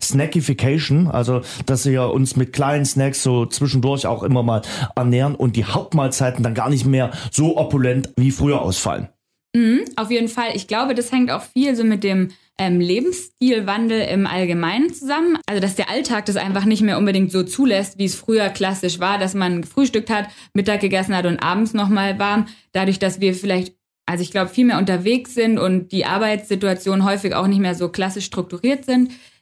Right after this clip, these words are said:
Speaker 2: geht es eher in diese Richtung. Bei den Snacks geht's jetzt nicht um Schokoriegel oder die Tüte Chips zwischendurch, sondern da geht's wirklich darum, kleine, ähm, ganzheitliche Mahlzeiten.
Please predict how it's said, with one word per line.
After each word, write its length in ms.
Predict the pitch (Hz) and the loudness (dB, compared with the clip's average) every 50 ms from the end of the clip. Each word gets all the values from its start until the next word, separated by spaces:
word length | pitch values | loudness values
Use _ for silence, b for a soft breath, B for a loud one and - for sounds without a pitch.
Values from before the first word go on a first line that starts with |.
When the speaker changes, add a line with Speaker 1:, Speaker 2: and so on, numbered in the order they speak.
| B _ - | B _ -2
Speaker 2:
geht 120 | 220 208 | -2 0
es 120 | 202 196 | -2 -2
eher 200 | - 190 202 202 147 | 0 0 0 0 0
in 80 | 190 | 0
diese 280 | 185 208 202 196 202 190 | 0 0 0 0 0 0
Richtung. 460 | 220 220 - - 208 196 196 208 196 b b b b b _ _ _ | 0 -2 -2 -2 -2 0 0 0 -2 b b b b b _ _ _
Bei 140 | - 190 196 | -2 0 2
den 140 | 190 190 185 | 2 2 0
Snacks 380 | - - 208 220 233 - - - B B B B _ _ _ _ | 0 0 -2 -2 -2 -6 -10 -14 B B B B _ _ _ _
geht's 180 | - 220 208 202 | -2 0 0 0
jetzt 160 | 196 190 226 | 0 2 2
nicht 140 | 233 190 202 | 0 2 2
um 80 | 185 | 0
Schokoriegel 640 | 175 - 233 240 240 247 233 233 226 214 214 202 185 | 0 0 0 0 0 0 0 0 0 0 0 0 0
oder 340 | - 180 185 180 175 175 - | 2 2 0 0 0 0 -2
die 100 | 170 - | -4 -4
Tüte 580 | - 214 190 202 185 175 175 170 117 95 - - | -4 -2 0 2 2 2 2 2 0 -2 -2 -2
Chips 280 | - 247 247 247 - - | -2 -2 -2 -2 -4 -4
zwischendurch, 500 | 294 285 254 269 262 277 285 302 302 302 B B B B B | -2 2 2 4 4 4 2 0 -2 -4 B B B B B
sondern 240 | 208 208 202 190 185 | 0 0 2 2 2
da 80 | 180 185 | 0 0
geht's 220 | 185 190 185 190 | 0 -2 -2 -2
wirklich 200 | 196 190 - - | -4 -4 -4 -4
darum, 360 | 196 190 190 196 190 180 139 | -4 -2 0 2 2 2 0
kleine, 580 | - 180 196 180 185 196 202 196 190 185 160 104 | -2 -2 -4 -2 0 0 0 0 0 -2 -2 -2
ähm, 520 | 117 175 175 170 170 170 170 165 160 160 - _ - | -2 -2 -2 -2 -2 -2 -2 -2 -4 -6 -8 _ -6
ganzheitliche 520 | 185 180 185 185 185 170 170 165 - 175 | -4 -4 -2 -2 -4 -4 -4 -6 -8 -6
Mahlzeiten. 720 | 175 180 214 269 262 262 - 262 247 240 - 233 240 247 | -4 -2 -2 -2 -2 -2 -2 -2 -2 -2 -2 -4 -6 -6